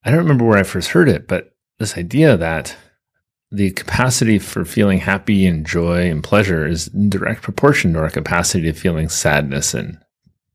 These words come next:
grief and despair. Not to wallow,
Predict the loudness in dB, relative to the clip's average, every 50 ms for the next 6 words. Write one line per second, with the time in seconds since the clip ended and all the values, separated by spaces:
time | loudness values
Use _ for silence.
0 | _ _ _ _ _ _ -12 -8 -4 -2 0 0 -2 -2 -6 -12 -16 -16 -16 -12
1 | -8 -2 -2 0 0 0 0 0 0 0 -2 -4 -8 -10 _ _ _ _ _ _
2 | _ _ _ _ _ _ _ _ _ _ _ _ _ _ _ _ _ _ _ _
3 | _ _ -6 -6 0 0 2 2 2 2 0 0 0 0 0 0 0 0 -2 -2
4 | -4 -6